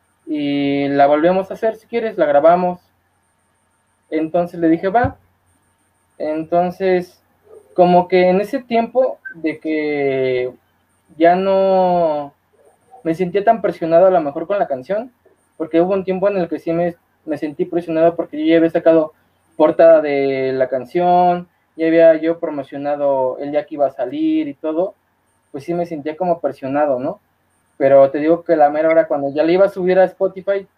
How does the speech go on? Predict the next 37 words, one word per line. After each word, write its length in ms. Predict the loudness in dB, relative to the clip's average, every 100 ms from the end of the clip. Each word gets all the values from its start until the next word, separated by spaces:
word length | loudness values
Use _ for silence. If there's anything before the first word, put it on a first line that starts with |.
| _ _ _ -12
pues 180 | -12 -8
me, 120 | -10
me 280 | -8 -6 -2
mandaron 460 | -2 2 2 0
otra, 220 | -2 -6 -4 0
bueno, 300 | 2 2 -6 _ _ -6
la 140 | -4
canción 240 | -4 -4
no 60 | -4
estaba 260 | 2 2 2
como 140 | -4
yo 120 | -4
quería, 300 | -2 -2 -2 -8 _ _ _ _ _ _ _ _ -8
entonces 1000 | -6 -4 -4 -4 -6 -6 -4 -6 -10 _
anuncié 640 | -2 0 -2 -2 2 2 2
nuevamente 520 | 4 4 2 -4 -8
que 100 | -8
pues 180 | -8 -2
no, 300 | -2 -2 -8 -2
todavía 280 | 0 0 -2
no 80 |
iba 140 | -2 -4
a 40 |
salir. 320 | -4 -6 -8 -14 _ _ _ _ _ _ _ -10
Eso 260 | -6 -4
fue 140 | -2 -2
por 220 | 0 0
junio, 500 | 2 2 2 0 -4 _ _ _ _ _ _ _ _ _ _ _ _ _ _ 0
pero 200 | 2 4
hasta 240 | 2 0
julio 540 | 0 -4 -4 -2 -2 -2
fue 140 | -4
cuando 240 | -2 -4
fui 120 | -6 -4
con 160 | -4
mi 80 | -4
amigo. 400 | -4 -4 -4